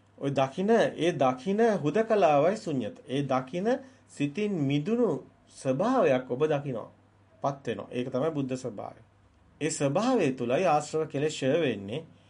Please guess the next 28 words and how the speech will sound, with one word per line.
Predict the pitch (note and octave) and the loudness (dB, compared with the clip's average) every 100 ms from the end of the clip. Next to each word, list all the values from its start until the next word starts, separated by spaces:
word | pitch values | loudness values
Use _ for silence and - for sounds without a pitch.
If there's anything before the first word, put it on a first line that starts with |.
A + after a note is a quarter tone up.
| _ _ - | _ _ -4
ඒ | F3 | -2
ස්වභාවය | D#3+ D3+ A3 B3+ D#3 C3 | 0 0 2 2 2 0
තුලයි | B2 C#3 G3 | 0 0 0
මාර්ගයේ | D#3 D3+ D#3 D#3 F3 | 0 0 0 0 2
අවදි | D3 C#3 C#3+ | 2 2 0
වෙනවා | C#3 E3 | -2 -4
කියන්නේ. | B2+ G#2+ - _ _ _ _ - - - | -6 -8 -10 _ _ _ _ -20 -20 -12
ඒ | |
කියන්නේ | G#2+ B2+ B2 | -2 0 2
ආරෂ්ඨාංග | C#3+ F3+ - F#3 D#3 | 2 0 0 0 0
මාර්ගයේ | C3+ C3 A#2 A#2+ | 0 0 0 0
අවදි | A2+ A2 A2+ | 0 -2 -4
වෙන්නේ | A#2+ E3 | -4 0
ඔය | F3 | 0
ස්වභාවය | E3+ C#3+ C3+ C#3 D3+ | 0 -4 -2 -2 -4
තුලයි. | D3+ G#2 - _ _ - | -4 -6 -8 _ _ -18
අපි | - | -12
කිව්වේ | C3 D#3+ | -2 0
නාම | B2+ B2 D#3 | 2 2 2
රූප | E3+ F3 F3 | 0 0 0
පරිච්ඡේදේ | C3 B2+ C3 D3+ D#3+ E3+ | 0 0 -2 -4 -2 0
නාම | C3+ A#2 C3+ | 0 -2 -2
රූප | D#3 D#3+ | -4 -2
එකතු | B2+ C3 D3+ | -4 -6 -6
වෙන්නේ | D#3+ C#3 | -4 -2
නැති | A#2+ G3+ | -4 -6
තැනයි. | G3 B2 G#2+ D3 - _ _ _ _ _ _ - | -4 -4 -4 -10 -12 _ _ _ _ _ _ -8
ඔය | B2+ C3+ | -2 0